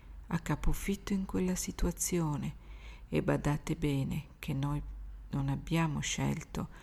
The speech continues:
parole come situazione positiva o negativa, ma semplicemente situazioni che scatenino un'emozione scatenante,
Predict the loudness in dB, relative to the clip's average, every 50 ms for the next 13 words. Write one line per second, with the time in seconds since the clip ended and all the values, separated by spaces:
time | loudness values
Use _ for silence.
0 | -16 -16 -16 -16 -6 2 4 6 6 6 6 4 4 4 4 2 2 0 -2 -2
1 | 0 0 -2 -2 -4 0 2 4 2 4 2 -2 -2 0 0 0 0 2 4 4
2 | 4 2 0 -4 -4 -4 -4 -2 -2 0 0 0 -2 0 -2 -2 -2 -2 -2 -2
3 | -4 -6 -4 -4 -4 -4 -2 -4 -6 -8 -10 -14 -16 -16 -16 -16 -14 -14 -8 -2
4 | 2 2 4 4 4 2 2 2 2 2 2 2 2 4 4 4 4 4 2 0
5 | -2 -2 -2 -4 -2 -2 -2 -2 -2 -2 -2 -2 0 0 0 0 -2 -4 -8 -10
6 | -10 -4 0 2 4 4 2 2 2 0 0 2 2 2 2 4 2 0 -2 -2
7 | -6 -8 -10 -16 -18 -20 -20 -10 -4 -2 0 2 2 0 0 -2 -2 -2 0 0
8 | 0 0 0 0 -2 -4 -4 -6 -6 -4 -4 -4 -2 0 0 0 -2 -2 -4 -4
9 | -4 -4 -4